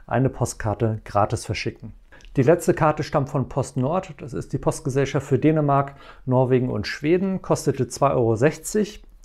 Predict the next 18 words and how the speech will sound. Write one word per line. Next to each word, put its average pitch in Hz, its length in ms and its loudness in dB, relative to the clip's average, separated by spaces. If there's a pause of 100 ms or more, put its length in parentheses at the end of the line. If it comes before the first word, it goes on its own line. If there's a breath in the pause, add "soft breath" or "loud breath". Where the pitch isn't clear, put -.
(160)
Druckqualität 151 680 2
nicht 156 160 -2
zu 131 100 -8
beanstanden, 151 800 -2 (140 loud breath)
einwandfrei. 131 760 0 (300 soft breath)
Auf 135 100 -12
der 131 120 0
Rückseite 143 600 4 (220)
keine 160 320 -2
echte 170 260 -2
Briefmarke, 165 600 -2
aber 139 420 2
immerhin 147 320 0
ein 135 120 -4
echter 139 280 -4
Stempel 147 360 0
aus 127 140 -2
Schweden. 214 580 0